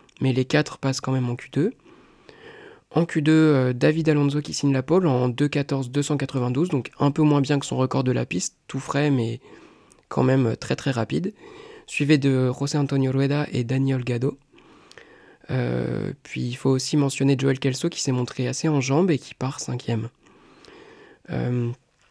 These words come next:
au Circuit of the Americas, la ligne droite, elle mesure un virgule deux kilomètres, donc c'est plus long que le Mugello et le circuit de Boude en Inde.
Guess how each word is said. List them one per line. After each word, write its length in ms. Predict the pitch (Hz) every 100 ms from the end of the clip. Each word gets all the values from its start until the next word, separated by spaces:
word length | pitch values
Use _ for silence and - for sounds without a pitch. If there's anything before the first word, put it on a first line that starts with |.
| _ - -
au 300 | 139 135 127
Circuit 340 | 131 147 147 143
of 100 | 135
the 60 | 131
Americas, 520 | 131 131 143 143 175
la 100 | 147
ligne 320 | 135 143 139 131
droite, 300 | 143 - 139
elle 100 | 131
mesure 540 | 135 139 147 156 -
un 140 | - 160
virgule 340 | 156 135 127
deux 140 | 135 156
kilomètres, 520 | - 131 123 - -
donc 160 | 131 120
c'est 140 | 123
plus 160 | - 147
long 120 | 156
que 140 | -
le 240 | 135 127 131
Mugello 460 | 131 123 131 147
et 80 | 143
le 100 | 123
circuit 320 | - - -
de 60 | 131
Boude 200 | 143 139
en 140 | 127
Inde. 240 | 127 185